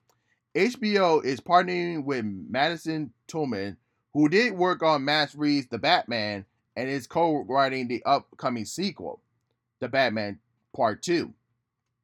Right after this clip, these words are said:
He also wrote the Keanu Reeves action, uh, comic, uh,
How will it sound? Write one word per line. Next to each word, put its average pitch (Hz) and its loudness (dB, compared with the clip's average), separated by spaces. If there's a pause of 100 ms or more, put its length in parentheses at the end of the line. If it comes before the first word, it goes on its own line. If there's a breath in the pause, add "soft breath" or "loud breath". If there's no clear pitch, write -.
(600)
He 143 0
also 214 4
wrote 135 -2
the 131 -2
Keanu 170 0
Reeves 151 0
action, 143 0 (100)
uh, 117 -4 (160)
comic, 151 0 (140)
uh, 117 -2